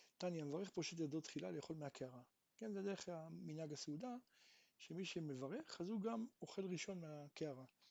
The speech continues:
אלא אם רצה לחלוק כבוד לרבו או למישהו גדול ממנו בתורה, הרשות בידו. רב קדעה וקצי, כלומר כשרב היה, אה, אה, בוצע את הלחם, אז,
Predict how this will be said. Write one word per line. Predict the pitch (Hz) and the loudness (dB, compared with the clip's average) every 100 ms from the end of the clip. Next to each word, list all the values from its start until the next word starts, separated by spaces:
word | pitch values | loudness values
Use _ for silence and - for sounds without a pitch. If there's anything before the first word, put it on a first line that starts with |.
| - - - - _ 156 | -12 -12 -12 -20 _ 0
אלא | 143 185 | 2 2
אם | 165 | 2
רצה | - | 2
לחלוק | 175 180 185 165 | 2 2 0 -2
כבוד | - 151 170 | -2 0 2
לרבו | 156 160 190 175 | 2 2 2 2
או | |
למישהו | 147 170 - | 2 -2 0
גדול | 175 247 | 2 2
ממנו | 254 233 | 0 0
בתורה, | 190 269 285 254 | 0 -2 -2 -2
הרשות | 202 170 185 | -2 -2 -2
בידו. | 190 170 143 135 131 _ - - - - _ - | -2 -4 -6 -10 -16 _ -16 -14 -14 -18 _ -2
רב | 160 220 170 135 | 4 4 4 -2
קדעה | - 202 - 170 | -2 0 0 0
וקצי, | 160 - 123 - 175 | -2 -4 -6 -4 -4
כלומר | 156 143 | -2 -2
כשרב | - 175 185 | -2 0 2
היה, | 165 160 - - | 2 0 -2 -6
אה, | 147 143 139 139 151 - - | -4 -4 -6 -8 -10 -12 -4
אה, | 143 | -2
בוצע | 139 139 - 196 | 0 0 2 0
את | 143 135 | 0 -2
הלחם, | 131 - 208 320 - _ - - - _ _ 254 | -4 -4 -4 -4 -10 _ -20 -20 -20 _ _ -8
אז, | 147 127 | -6 -2